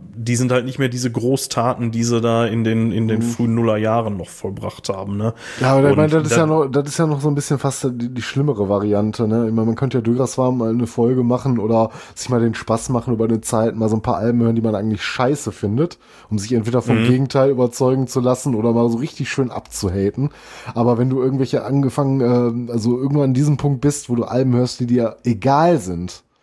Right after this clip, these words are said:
Speaker 2: also ich meine, schlimmer kann die da eigentlich auch nicht mehr werden, ne?
Speaker 1: Ja, ja. Und deswegen frage ich mich halt, also das würde ich halt bei Metallica, ich will jetzt nicht sagen, dass alles, was dann irgendwie nach dem Black Album erschienen ist, scheiße ist. Nein, das ist nicht so. Und das haben wir, glaub ich, auch ganz gut rausgearbeitet in der Folge.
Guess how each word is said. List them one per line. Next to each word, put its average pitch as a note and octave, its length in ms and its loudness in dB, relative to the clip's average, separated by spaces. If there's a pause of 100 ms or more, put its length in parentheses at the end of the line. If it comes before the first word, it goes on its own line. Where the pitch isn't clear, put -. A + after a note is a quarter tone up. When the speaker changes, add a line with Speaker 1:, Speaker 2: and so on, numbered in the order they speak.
(380)
Speaker 2:
also G2+ 160 -2
ich G#2+ 80 -2
meine, B2 180 2
schlimmer C3 320 0
kann C#3 240 0
die C3 60 0
da C3 100 2
eigentlich B2+ 220 0
auch A#2+ 80 2
nicht B2 100 4
mehr A#2 160 4
werden, G#2 300 2
ne? G#2+ 240 0
Speaker 1:
Ja, G#2+ 320 2 (260)
ja. G#2 160 0 (240)
Und A2 60 0
deswegen B2+ 240 2
frage C#3+ 180 0
ich C#3+ 60 0
mich C3+ 120 -2
halt, B2 160 0
also B2 220 0
das A#2 220 -2
würde C3+ 120 0
ich C3 120 -4
halt A#2+ 100 0
bei B2+ 100 0
Metallica, B2 600 -2 (420)
ich A#2+ 160 -4
will C#3+ 160 2
jetzt D3 220 0
nicht C3+ 120 0
sagen, C3 300 0
dass B2+ 160 0
alles, C3+ 400 0
was B2 220 -2
dann B2 260 0
irgendwie A#2+ 380 -2
nach A#2+ 160 0
dem B2 180 -2
Black A2+ 240 -2
Album A#2+ 260 0
erschienen A#2+ 380 -2
ist, G#2 120 -2
scheiße D#3 460 -2
ist. - 320 -4
Nein, A2+ 460 0
das A2+ 160 -2
ist C#3 220 -4
nicht C#3+ 160 0
so. C#3 320 0
Und A#2+ 80 -2
das A2+ 140 -4
haben C3 120 -2
wir, B2+ 60 0
glaub A#2 180 0
ich, A#2+ 80 -10
auch A2+ 140 -2
ganz A#2+ 220 -4
gut A2 140 -4
rausgearbeitet C3+ 720 -2
in C3 60 -4
der B2+ 140 0
Folge. B2+ 420 0